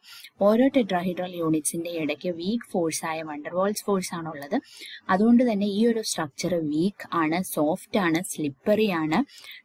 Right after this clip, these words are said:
നമുക്കിതിനെ ലേയേഴ്സ് ആയിട്ടൊക്കെ cut ചെയ്ത്, കട്ട് ചെയ്തെടുക്കാനായിട്ട് പറ്റും. അപ്പം അതിന് example മൈക്ക,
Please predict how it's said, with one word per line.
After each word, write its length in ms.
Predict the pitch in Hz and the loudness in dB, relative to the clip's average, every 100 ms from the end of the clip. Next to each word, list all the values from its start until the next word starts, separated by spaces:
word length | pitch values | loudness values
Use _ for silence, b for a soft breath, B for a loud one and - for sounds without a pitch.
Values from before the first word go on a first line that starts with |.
| 220 | 0
നമുക്കിതിനെ 460 | 214 233 196 196 | 4 4 2 -2
ലേയേഴ്സ് 520 | 196 180 165 185 208 202 | -2 -2 0 0 0 -4
ആയിട്ടൊക്കെ 320 | 180 156 156 - | -4 -8 -8 -6
cut 200 | 156 - | -4 0
ചെയ്ത്, 320 | 214 165 _ _ _ _ _ _ - | 0 0 _ _ _ _ _ _ -4
കട്ട് 200 | 175 - | -2 2
ചെയ്തെടുക്കാനായിട്ട് 760 | 196 156 151 156 165 165 165 277 | 4 2 -4 -4 -6 -6 -4 0
പറ്റും. 240 | 233 - 131 B B B - | 0 -2 -16 B B B -6
അപ്പം 260 | 180 180 185 | -2 -2 -2
അതിന് 180 | 165 | -6
example 560 | 160 - 196 185 190 240 - B _ | -6 -4 -2 0 2 0 -2 B _
മൈക്ക, 500 | 170 156 147 - 208 | -2 -2 -2 0 0